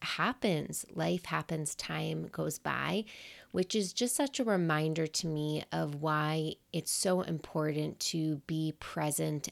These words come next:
and intentional with our time, our energy, our resources, because life does go by in a blink of an eye. And, you know,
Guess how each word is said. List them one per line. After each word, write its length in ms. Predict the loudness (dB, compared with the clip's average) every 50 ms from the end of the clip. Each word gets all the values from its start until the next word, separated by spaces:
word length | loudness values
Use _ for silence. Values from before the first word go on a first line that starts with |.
| -4
and 120 | -4 -2 -2
intentional 760 | -2 -4 -6 -6 -4 -4 -2 -2 -2 -4 -4 -4 -4 -4 -4 -2
with 200 | -4 -4 -4 -6 -6
our 100 | -6 -6
time, 720 | -4 -4 -6 -6 -4 -2 0 0 2 0 0 0 -2 -4 -8 _ -10 -6
our 180 | -6 -6 -6 -4 -4
energy, 640 | -2 -2 0 0 -2 -2 -4 -4 -4 -4 -4 -6 -6 -4
our 160 | -2 -2 -2
resources, 920 | -2 -2 0 0 2 2 2 2 0 0 -2 -4 -6 -6 -6 -4 -4 -4 -6 -8 -20 -20 -20 -20 -20 -20 -20 -20 -20 _ _ _ -2
because 320 | -2 -2 0 0 -2 -2
life 600 | 0 2 4 4 4 4 0 -2 -8 -10 -10 -14 -20 _ _ _ _ _ _ _ _ _ _ _ 4
does 220 | 6 6 6 6
go 180 | 6 6 6 8
by 240 | 8 8 8 8 8
in 180 | 6 6 4
a 80 | 2 2
blink 260 | 2 2 0 0 -2
of 100 | -2 -2
an 120 | -2 -2 -2 0
eye. 480 | 0 0 2 0 0 -2 -4 -6 -6 -8 -12 -20 -20 -20 -20 -20 _ _ -4
And, 640 | 0 4 4 6 6 6 6 6 4 4 2 0 -4 -12 -18 -20 -20 -20 -20 -20 _ _ _ _ _ _ _ -6
you 140 | -2 0
know, 320 | 2 4 4 4 2 2